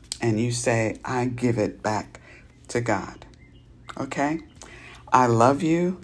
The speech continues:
and apologize for this long message, but I truly know and believe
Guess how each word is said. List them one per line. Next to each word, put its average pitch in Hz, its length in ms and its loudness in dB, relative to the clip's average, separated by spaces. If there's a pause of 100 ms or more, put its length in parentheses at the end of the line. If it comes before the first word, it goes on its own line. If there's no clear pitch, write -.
(540)
and 120 300 4
apologize 151 760 2
for 135 100 -2
this 135 240 -2
long 131 300 2
message, 131 560 -2
but 113 180 -2 (400)
I 120 160 -2
truly 151 560 -2
know 131 380 2
and 120 180 0
believe 120 640 0